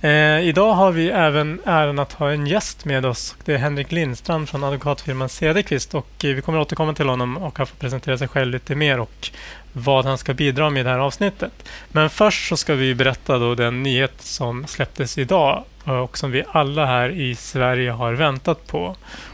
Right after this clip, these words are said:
Det är att Disney Plus kommer till Sverige den femtonde september. Vi har fått ett datum nu. Ehm, så då är det bara att, eh, bänka er med popcorn,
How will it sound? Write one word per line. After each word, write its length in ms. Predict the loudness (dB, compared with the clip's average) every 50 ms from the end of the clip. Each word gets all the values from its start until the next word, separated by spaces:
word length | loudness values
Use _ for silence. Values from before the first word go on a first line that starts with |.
| -12 -10
Det 220 | 0 2 4 6
är 220 | 6 6 6 6 4
att 260 | 2 0 -2 -4 0
Disney 440 | 0 2 2 0 0 0 -2 -2 -2
Plus 600 | -2 0 2 2 2 2 -2 -4 -6 -8 -8 -12 -16 -20 -20 -20 -20 -14
kommer 340 | -4 -2 0 0 2 0 0
till 260 | 0 0 -2 -2 -2
Sverige 480 | -2 0 2 2 4 4 4 2 2 0
den 540 | 0 0 2 2 2 2 0 -2 -4 -8 -10 -12 -18 -20 -20 -20 -20 -20 -20 -20
femtonde 520 | -4 2 2 4 4 4 0 0 0 0
september. 560 | -2 -4 0 2 2 2 4 2 0 0 0 -4 -12 -20 -20 -12
Vi 160 | -6 -4 -2 0
har 140 | 0 0
fått 220 | -2 -4 -8 -6 -6
ett 120 | -4 -2
datum 340 | 0 0 0 -2 -4 -6 -6
nu. 220 | -4 -6 -6 -8 -12 -16 -20 -16 -10
Ehm, 420 | -6 -4 -2 -2 -2 -2 -4 -6 -10 -14 -18 -20 -20 -20 -20 -20 -20 -18 -12
så 180 | -6 -4 -4
då 320 | 0 2 4 6 6 6 6
är 480 | 6 4 4 4 4 2 2 2 2
det 80 | 0 0
bara 260 | 0 0 0 0 -2
att, 440 | -4 -4 -6 -8 -10 -18 -14 -4 -2
eh, 280 | 0 0 0 0 -2 -4 -6 -10 -10
bänka 540 | -10 -2 0 2 2 2 -2 -4 -4 -2 -2
er 240 | 0 0 0 -2 -2
med 440 | -6 -4 -4 -4 -4 -4 -6 -8
popcorn, 520 | -4 -2 -2 -2 -4 -4 -4 -2 -2 -4